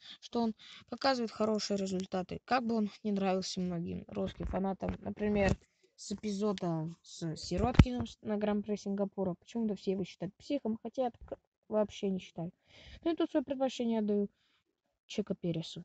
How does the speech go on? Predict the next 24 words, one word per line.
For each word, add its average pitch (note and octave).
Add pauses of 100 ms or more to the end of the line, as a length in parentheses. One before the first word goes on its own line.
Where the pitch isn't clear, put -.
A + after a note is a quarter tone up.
Или D#4
Серхио F3
Пересу. E3+ (120)
Называйте, A3
как -
вам E3
удобнее. D#3+ (140)
Идём F#3+
дальше. - (2500)
Альфа A3
Таури. E3+ (320)
Н-, G#3+
нас B3+ (220)
вс-, - (320)
порадовала G#3
эта -
команда. E3+
Торо C#4+
Росса D4+
на C#4
тот C4+
момент, B3 (760)
повторив C4
свой A#3+